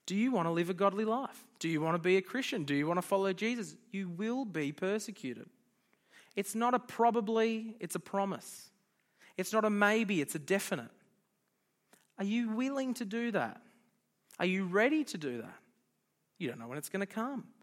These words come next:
But Paul was clearly ready for it, right? We just read all the things he just went through. The disciples were ready for it. Do you know the fate of the disciples, what happened to them?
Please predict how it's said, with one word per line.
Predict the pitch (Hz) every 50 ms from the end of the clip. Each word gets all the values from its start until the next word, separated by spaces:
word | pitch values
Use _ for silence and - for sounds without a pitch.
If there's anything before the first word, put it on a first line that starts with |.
| - - - - -
But | - 180 -
Paul | - - 262 302 330 330
was | 294 233 -
clearly | - - - 233 240 269 285 294 277 247 240
ready | 226 240 262 277 262 226
for | 175 - - 139 127 123 113
it, | 110
right? | 117 127 139 165 -
We | 214 190
just | 233 240 196
read | 185 180 196 226 262 302 302 214
all | 180 170
the | 175 175
things | - 190 196 185
he | 208 202
just | 214 - -
went | 220 247 240
through. | - 170 - - - - - -
The | 233 202
disciples | 226 247 - - - 262 339 381 392 - - 269 196 160
were | 185 185 160
ready | 151 143 139 131
for | 127 - 139 127 123 113 98
it. | - - _ _ _ _ _ _ _ _ _ _ _ _ _ -
Do | - 339
you | 370
know | 370
the | 294 233
fate | - - - - 208 208 240 262 -
of | - 202 185
the | 208 196
disciples, | 196 190 - 196 180 190 202 - 214 208 196
what | 202 196 185
happened | 190 185 185 - 196 185
to | 196 196
them? | 196 196 202 202